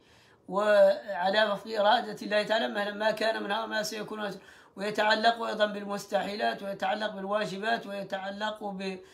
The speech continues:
بالممكنات. أما السمع والبصر صفتان كماليتان لا يتعلق بهما عقل، لأنه ورد السمع، ورد القرآن بهما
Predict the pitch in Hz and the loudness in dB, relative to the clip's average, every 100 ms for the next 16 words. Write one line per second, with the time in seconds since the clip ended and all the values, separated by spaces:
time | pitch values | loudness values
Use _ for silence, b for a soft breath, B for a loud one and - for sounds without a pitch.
0 | B B B 185 214 214 - 214 262 285 | B B B -6 -4 -4 0 6 8 8
1 | - b b _ 233 233 240 240 247 226 | 2 b b _ 0 2 0 2 2 2
2 | 226 226 240 220 190 165 208 196 202 196 | 0 2 0 2 0 -2 -8 -4 -2 2
3 | 226 240 262 302 - _ b b b b | 6 6 6 4 0 _ b b b b
4 | - 202 - 202 240 254 233 226 226 240 | -16 -4 2 6 10 8 8 2 6 8
5 | 226 180 - 208 240 226 214 226 220 214 | 8 6 -2 0 4 6 6 4 2 0
6 | 202 196 202 202 190 _ - 208 220 202 | 4 6 4 2 -12 _ -6 -4 -2 -2
7 | - 240 233 208 208 254 247 214 - 262 | 0 2 2 0 2 2 2 0 -6 2
8 | 214 214 202 196 202 226 220 202 190 190 | 2 4 0 -2 0 4 2 0 -4 2
9 | 233 311 | 2 2